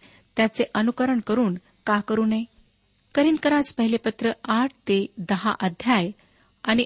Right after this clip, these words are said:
अकरावा अध्याय पहिले वचन, ह्यामध्ये ख्रिस्ती मोकळीकतेविषयी आम्ही शिकलो.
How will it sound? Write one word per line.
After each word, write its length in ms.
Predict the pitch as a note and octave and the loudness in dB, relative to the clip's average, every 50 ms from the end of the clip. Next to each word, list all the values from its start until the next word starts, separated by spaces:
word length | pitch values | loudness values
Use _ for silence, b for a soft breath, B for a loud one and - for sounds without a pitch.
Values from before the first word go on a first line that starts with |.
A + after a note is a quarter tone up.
| - | 0
अकरावा 420 | A#3 A#3 - - B3+ C4 C4 C4 B3+ | 0 -2 0 0 0 0 2 2 0
अध्याय 280 | A#3+ - B3 B3 B3+ | 0 0 0 0 0
पहिले 320 | B3+ - G#3+ G3 F#3 G3+ G3 | 0 -2 -2 0 0 0 0
वचन, 420 | F#3 A3+ - - - F#3 F3 F3+ b b b b b b b | 0 -2 -2 -2 -2 -2 -2 -4 b b b b b b b
ह्यामध्ये 520 | - - C4+ C#4 C#4 C#4+ B3+ - C#4+ D4 C#4 - | -2 2 2 2 2 2 0 2 0 0 0 0
ख्रिस्ती 360 | - - D#4 D4+ - - D4+ | 0 -2 -2 0 0 0 0
मोकळीकतेविषयी 840 | C4+ G#3+ F#3+ F#3 - G#3+ G3+ - - G#3+ G#3 G3 G#3+ - - - A3 - - | 2 2 2 0 0 -2 -4 -2 -2 0 0 0 0 0 -2 -2 -2 -2 -2
आम्ही 200 | F#3+ F#3+ G3+ G#3 | 0 0 0 0
शिकलो. 380 | - - G#3 - - - - | 0 -2 -4 -6 -8 -10 -10